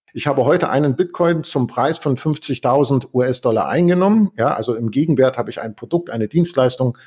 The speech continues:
im Werte von fünfzigtausend Dollar verkauft,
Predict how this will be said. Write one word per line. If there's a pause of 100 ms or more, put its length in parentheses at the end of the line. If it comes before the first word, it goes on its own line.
(320)
im
Werte
von
fünfzigtausend
Dollar
verkauft,